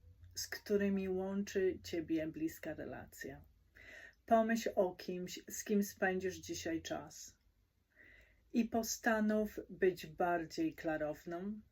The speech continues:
współczującą, słuchającą oraz mniej impulsywną wersją samej siebie. Liczba spotkań, które masz przed sobą, jest ograniczona.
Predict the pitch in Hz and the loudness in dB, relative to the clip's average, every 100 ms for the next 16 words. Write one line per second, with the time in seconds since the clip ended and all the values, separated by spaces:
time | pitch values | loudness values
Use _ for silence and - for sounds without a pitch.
0 | _ - - 220 220 - 165 147 147 - | _ -12 -4 -2 -2 0 0 0 -6 -10
1 | 156 156 160 - _ - - 226 - 180 | -8 -8 -10 -16 _ -14 -6 -4 -2 -4
2 | 151 147 147 - - 156 160 - _ _ | -4 -6 -10 -10 -8 -8 -10 -16 _ _
3 | _ 208 196 185 190 - - 190 196 208 | _ 6 8 6 2 -4 -4 2 6 6
4 | 220 220 214 208 - 185 175 165 - 175 | 4 2 4 4 4 0 0 -2 0 0
5 | 156 170 170 165 165 156 160 - 165 156 | 0 -2 -4 2 2 2 -2 -4 -6 -6
6 | 151 - - - 165 156 170 - 156 147 | -10 -14 -8 -4 -2 -4 -6 -4 -4 -6
7 | 147 143 - - - - 190 196 220 214 | -10 -12 -18 -20 -20 -10 0 2 2 4
8 | 220 214 - 165 - - 160 160 - - | 2 2 2 0 0 -4 -4 -4 -6 -4
9 | 180 175 175 - - 180 - 165 156 151 | -2 -2 -6 -6 -4 -4 -4 -2 -2 -4
10 | 147 - - 180 - 160 156 156 151 - | -10 -12 -8 -6 -4 -4 -4 -6 -8 -10
11 | 151 151 147 | -10 -12 -18